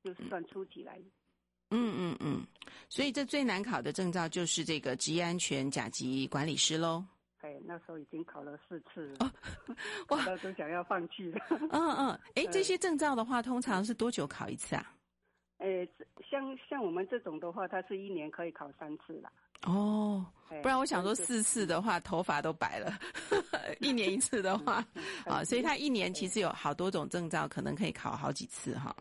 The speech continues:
Speaker 1: 就每一种证照不一样啊，有些是一年三次，像有些是一年一次啊。
Speaker 2: 嗯，嗯。
Speaker 1: 嗯。
Speaker 2: 所以这个职业安全甲级管理师是一年可以有三四次的机会哈。
Speaker 1: 哎，对。
Speaker 2: 嗯，嗯。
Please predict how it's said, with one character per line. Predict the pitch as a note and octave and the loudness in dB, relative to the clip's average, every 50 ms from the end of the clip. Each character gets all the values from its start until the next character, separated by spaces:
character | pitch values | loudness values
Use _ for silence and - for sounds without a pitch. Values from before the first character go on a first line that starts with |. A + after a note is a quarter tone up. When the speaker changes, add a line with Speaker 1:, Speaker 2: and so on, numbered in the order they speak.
| - - - - - - - _ - | -14 -20 -20 -20 -20 -20 -16 _ -6
Speaker 1:
就 | B3 B3 | -6 -4
每 | G3+ F3 D#3+ D#3+ | -4 -4 -4 -4
一 | F#3 | -4
种 | - F3+ C#3+ C#3+ | -4 -6 -8 -8
证 | - F#3 E3+ | -6 -6 -6
照 | E3+ F3+ E3 | -6 -6 -8
不 | - - E3+ | -8 -8 -8
一 | D3+ C#3+ C#3+ | -8 -8 -8
样 | D3+ C#3+ C3+ | -10 -10 -12
啊， | C3 C3 | -12 -12
有 | C3 E3 D#3 D3 | -10 -10 -10 -8
些 | - F#3+ F3 F3 | -6 -8 -8 -8
是 | - F3+ | -8 -8
一 | F3+ F#3 | -8 -8
年 | E3 D3 C#3+ C#3+ | -8 -8 -10 -10
三 | - - D#3+ E3 E3+ | -10 -10 -10 -10 -12
次， | - F3 D#3+ | -14 -14 -10
像 | - F#3+ F3 - _ _ _ _ _ _ _ _ - | -8 -10 -10 -10 _ _ _ _ _ _ _ _ -10
有 | E3 D#3 D3+ | -10 -8 -8
些 | D#3+ F#3 F3+ | -6 -8 -8
是 | F3 - | -8 -6
一 | F#3+ F#3+ | -6 -6
年 | E3+ E3 D3 | -4 -6 -6
一 | C#3+ D3+ D#3 | -8 -10 -12
次 | - - - D#3+ D3+ C#3 | -14 -14 -14 -14 -14 -14
啊。 | - - - _ _ _ - | -14 -18 -20 _ _ _ 0
Speaker 2:
嗯， | G3+ A3 G#3+ G3 F3+ - | 2 2 2 2 0 0
嗯。 | - E3+ F3 E3 C#3 A2 | 0 0 2 2 2 0
Speaker 1:
嗯。 | - - C3+ - _ - - - - | -2 -8 -14 -20 _ -18 -16 -14 -8
Speaker 2:
所 | - - G#3+ | -2 0 0
以 | B3 A#3+ G3+ | 2 0 0
这 | E3+ A#3 C#4+ C#4 A3+ | 0 0 0 2 2
个 | F#3 F3+ D#3+ D3+ C#3 A#2+ G2+ - - - - | 2 2 4 4 4 2 0 -4 -12 -12 -6
职 | - G3+ | 0 2
业 | A3 A#3 | 2 4
安 | A3+ A3+ A3+ | 4 2 2
全 | B3 F#3+ | 2 0
甲 | F3+ D#3+ C3 B2+ | 2 2 0 0
级 | - C#3+ | 0 0
管 | C3+ D3 D3+ | 0 0 0
理 | D#3 C#3 B2 | 0 0 0
师 | - - D3 D3 | 0 2 2 2
是 | D3 - - E3 | 2 2 2 2
一 | C#3+ - - E3 | 2 0 0 0
年 | D3+ C#3 B2+ C3 | 2 2 2 2
可 | B2+ - - C3 | 0 0 0 0
以 | C3+ C3 | 2 2
有 | B2+ - - - - | 0 -2 -2 -6 -6
三 | - - - E3 F3+ | -4 0 0 0 0
四 | F#3 - F#3+ | 0 -2 -2
次 | D3+ - - D3 C3 | -2 -2 -2 -2 -2
的 | B2 A2+ | -2 -2
机 | - A#2 A#2+ | -2 -2 -4
会 | B2+ - - B2 G#2+ | -2 -2 -2 -2 -2
哈。 | - D#3 C#3 - - - - - _ - | -2 -6 -8 -8 -10 -12 -18 -20 _ -14
Speaker 1:
哎， | - D#3 C#3+ - | -10 -10 -10 -10
对。 | - - D3 C3+ - - - - - - - - F3 - - - | -10 -12 -10 -10 -12 -14 -18 -20 -20 -20 -20 -20 -20 -12 -6 -2
Speaker 2:
嗯， | E3+ E3 D#3 - - | -2 -2 -2 -2 -2
嗯。 | D#3+ D3+ - | -2 -4 -4